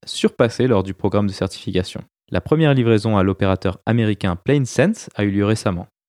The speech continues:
L'avion devrait être mis en service sous peu. Le P C vingt-quatre est un pari audacieux de la part de Pilatus dans un segment de marché déjà bien fourni, mais les possibilités offertes sont largement supérieures à tout autre avion d'affaires à turboréaction.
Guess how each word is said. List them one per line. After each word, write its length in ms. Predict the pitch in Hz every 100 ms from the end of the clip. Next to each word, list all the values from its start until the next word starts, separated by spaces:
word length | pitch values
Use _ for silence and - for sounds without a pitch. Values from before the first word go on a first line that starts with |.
| _ -
L'avion 260 | 92 117
devrait 300 | 135 101 104
être 120 | 98
mis 220 | 104 127 127
en 80 |
service 320 | 107 98 101 -
sous 100 | 101
peu. 200 | - - _ _ _ _
Le 80 | 104
P 140 | 113
C 140 | 101 90
vingt-quatre 420 | 90 - 170 -
est 100 | 104
un 120 | 98
pari 260 | 95 90 85 -
audacieux 380 | 151 127 - 135
de 80 |
la 140 | 113 90
part 180 | 95 92
de 80 |
Pilatus 540 | 87 - 90 - 156 180
dans 180 | 104 92
un 60 |
segment 340 | 92 98 98 95
de 60 |
marché 340 | 92 92 - 90
déjà 320 | 95 90 82 -
bien 160 | 165
fourni, 460 | 185 120 98 104 - _ -
mais 140 | 151
les 100 | 165
possibilités 640 | 143 135 127 117 110 -
offertes 340 | 101 - 139 -
sont 140 | 95
largement 500 | 104 160 147 135 127
supérieures 540 | - 110 101 92 123
à 60 | 98
tout 280 | - 147 135
autre 200 | - -
avion 260 | 92 117
d'affaires 400 | 107 95 - 117
à 80 | 101
turboréaction. 720 | - 107 104 101 95 - -